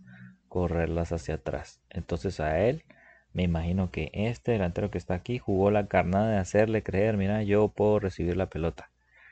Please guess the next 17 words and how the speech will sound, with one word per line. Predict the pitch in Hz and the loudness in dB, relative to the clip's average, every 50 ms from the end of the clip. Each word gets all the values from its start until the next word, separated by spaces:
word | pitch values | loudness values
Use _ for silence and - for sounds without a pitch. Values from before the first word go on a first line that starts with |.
| _ _ _ _ _ _ _ | _ _ _ _ _ _ _
Entonces, | - 92 - 92 90 - _ _ _ _ _ _ _ _ _ _ _ | -14 -8 -8 -8 -8 -8 _ _ _ _ _ _ _ _ _ _ _
¿con | - - 104 104 101 | 0 2 2 2 2
qué | - 139 | 2 0
objetivo? | 139 139 135 120 - - 160 170 185 165 147 | 2 2 0 -2 0 -2 -2 0 0 -2 -4
Darle | - - 98 95 98 104 98 | -2 0 0 0 2 2 0
la | 95 87 | 0 0
opción | - - - 98 95 95 95 95 92 | -2 -2 0 0 0 2 2 0 0
de | 90 82 | 0 -2
que | - - 78 | -4 -6 -4
una | 78 85 95 107 110 110 104 | -2 -2 0 0 0 0 0
vez | 104 107 107 101 - | 2 0 0 0 0
este | 110 107 - - - | -2 -2 -2 -6 -10
señor | - - 90 87 90 90 85 | -8 -4 -4 -2 -2 -2 -2
estuviese | 85 82 - _ - 90 85 87 98 120 123 - - | -4 -8 -8 _ -8 -6 -2 0 0 -2 -2 -2 -4
adelante | 107 92 82 85 92 101 104 95 - 85 | -2 -2 0 0 0 0 0 -2 -2 -4
de | 80 73 - | -6 -6 -6
Salazar, | - 82 78 78 78 - - 131 160 190 - | -8 -8 -6 -8 -8 -6 -4 -4 -4 -4 -8